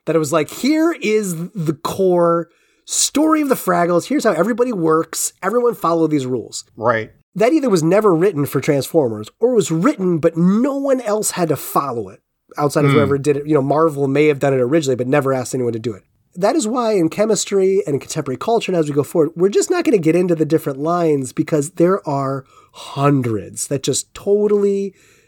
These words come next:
Speaker 1: counteract one another.
Speaker 2: Yeah.
Speaker 1: Is there anything in the history of this epic battle between Autobots and Decepticons,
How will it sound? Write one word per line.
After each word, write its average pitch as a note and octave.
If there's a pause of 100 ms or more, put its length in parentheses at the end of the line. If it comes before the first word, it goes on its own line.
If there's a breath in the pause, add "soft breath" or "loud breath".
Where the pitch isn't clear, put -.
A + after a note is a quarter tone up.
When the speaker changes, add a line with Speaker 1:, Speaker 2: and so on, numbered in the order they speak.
(320 soft breath)
Speaker 1:
counteract D#3
one G2
another. - (300)
Speaker 2:
Yeah. C#3+ (320)
Speaker 1:
Is A#3
there D#4+
anything E4 (180)
in C#4
the D#4+
history G2+
of C#3+
this D3+ (120)
epic B3+
battle A#2 (460 soft breath)
between B2 (100)
Autobots A#3
and B3
Decepticons, A2